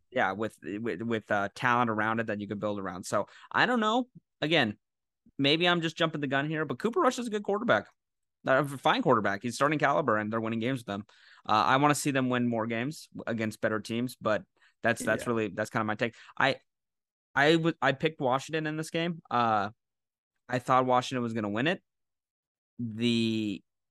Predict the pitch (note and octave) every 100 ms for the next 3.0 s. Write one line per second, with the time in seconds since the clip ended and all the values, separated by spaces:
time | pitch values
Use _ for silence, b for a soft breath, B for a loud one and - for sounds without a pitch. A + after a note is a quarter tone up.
0 | - B2 A2+ A2+ A2 A2+ G#2+ G2+ F#2+ -
1 | _ _ _ - C3+ - C3+ C3+ C3+ A#2
2 | B2 B2+ B2+ G2+ - - _ _ A#2+ A2